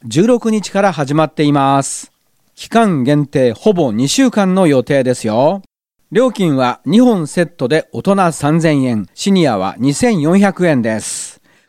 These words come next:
こんなチャンスはめったにありませんからね。お見逃しなく。そして今月九日から売店がプチリニューアルしています。県内の映画館では初めてドリンクバーを導入したんですよ。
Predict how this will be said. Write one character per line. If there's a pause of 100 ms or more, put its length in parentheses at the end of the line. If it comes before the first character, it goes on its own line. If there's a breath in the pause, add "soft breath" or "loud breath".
こ
ん
な
チ
ャ
ン
ス
は
め
っ
た
に
あ
り
ま
せ
ん
か
ら
ね。 (140)
お
見
逃
し
な
く。 (480)
そ
し
て
今
月
九
日
か
ら
売
店
が
プ
チ
リ
ニ
ュ
ー
ア
ル
し
て
い
ま
す。 (400)
県
内
の
映
画
館
で
は
初
め
て
ド
リ
ン
ク
バ
ー
を
導
入
し
た
ん
で
す
よ。